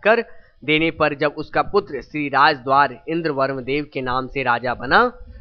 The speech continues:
तब उसकी आयु केवल नौ वर्ष की थी। वह शासन सूत्र का संचालन कर सकने के अयोग्य था। माइसोन के एक अभिलेख के अनुसार इस दशा के,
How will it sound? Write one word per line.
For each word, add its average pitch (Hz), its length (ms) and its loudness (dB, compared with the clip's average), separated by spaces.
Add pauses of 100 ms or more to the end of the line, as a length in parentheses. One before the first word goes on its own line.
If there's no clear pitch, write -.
(100)
तब - 60 8
उसकी 175 500 -2
आयु 151 300 0
केवल 135 240 -2
नौ 151 280 4
वर्ष 143 340 -2
की 131 140 -14
थी। 110 320 -20 (600)
वह 240 140 2
शासन 156 480 -2
सूत्र 196 400 -4
का 160 160 0
संचालन 131 580 -4
कर 165 180 0
सकने 135 380 -6
के 131 220 -10 (140)
अयोग्य 143 420 -4
था। - 320 -14 (1300)
माइसोन 180 500 4
के 233 100 -8
एक 202 340 2
अभिलेख 175 400 0
के 175 60 0
अनुसार 139 600 0 (400)
इस 151 240 -4
दशा 170 320 2
के, 143 220 -10